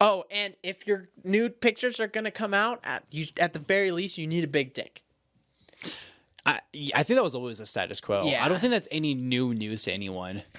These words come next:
Speaker 1: I guess so, but I, I, th-, I think it was just kind of like
Speaker 2: Imagine he had, like, a micro penis.
Speaker 1: Oh, dude, that, his career.
Speaker 2: Dude, that'd be over.
Speaker 1: Oh my God,
Speaker 2: Nobody
Speaker 1: his
Speaker 2: would sign him.
Speaker 1: career.
Speaker 2: That, that would, that would be it.
Speaker 1: That would never happen, though, because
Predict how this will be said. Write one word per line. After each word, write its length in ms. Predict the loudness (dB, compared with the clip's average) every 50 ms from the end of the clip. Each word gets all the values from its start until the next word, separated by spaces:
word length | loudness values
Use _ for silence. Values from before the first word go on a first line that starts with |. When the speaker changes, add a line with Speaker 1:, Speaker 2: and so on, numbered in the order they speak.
| -16 -8 4 4
Speaker 1:
I 100 | 4 6
guess 240 | 6 4 4 2 -2
so, 160 | -8 -10 -10
but 100 | -6 -4
I, 240 | -4 -2 -2 -2 -2 0
I, 100 | -2 -2
th-, 120 | -2 -4 -12 -4
I 120 | -2 -2 -2
think 200 | -2 -4 -2 -2
it 60 | -2
was 120 | -2 -2
just 240 | -2 -2 -2 -2 -2
kind 220 | 0 0 0 0
of 80 | 0 -2
like 240 | -4 -4 -4 -6 _ -16 -6 -2
Speaker 2:
Imagine 320 | 2 2 2 2 2 2
he 60 | 2 2
had, 80 | 2
like, 100 | 2 0
a 60 | 0
micro 340 | -2 -4 -12 -10 -4 -4 -4
penis. 480 | -2 -2 -4 -4 -4 -4 -4 -6 -6 -8 _ _ _ _ _ _ _ _ _ _ -6 -4
Speaker 1:
Oh, 220 | -4 -4 -4 -6 -10 _ -8
dude, 380 | -6 -4 -4 -4 -4 -4 0
that, 180 | 0 0 0 -2
his 180 | -4 -6 -6
career. 600 | -2 -2 -2 0 2 2 2 4 2 2 0 -2 -6 _ _ 2
Speaker 2:
Dude, 180 | 4 4 4 4
that'd 140 | 0 -4
be 120 | -2 -4 -2
over. 300 | -2 -2 -2 -4 -4 -4 -6 -2 2
Speaker 1:
Oh 260 | 4 4 4 4 0
my 220 | -4 -6 -10 -8
God, 180 | 0 2 4 4
Speaker 2:
Nobody 220 | 4 4 2 2
Speaker 1:
his 60 | 4
Speaker 2:
would 120 | 4 2 0
sign 300 | 2 0 2 2 2 2
him. 80 | 2
Speaker 1:
career. 80 | 0 0
Speaker 2:
That, 200 | 0 0 0 2
that 100 | 2 2
would, 140 | 2 0 2
that 220 | 2 2 2 2
would 100 | -2 -2
be 140 | -2 0 2
it. 260 | 2 2 0 0 0 0
Speaker 1:
That 120 | 2 2
would 100 | 2 0
never 200 | -2 -2 -2 -2
happen, 400 | 0 2 2 2 0 -2 -6 -8
though, 180 | -8 -8 -8 -10
because 440 | -8 -6 -4 -4 -2 -2 -4 -4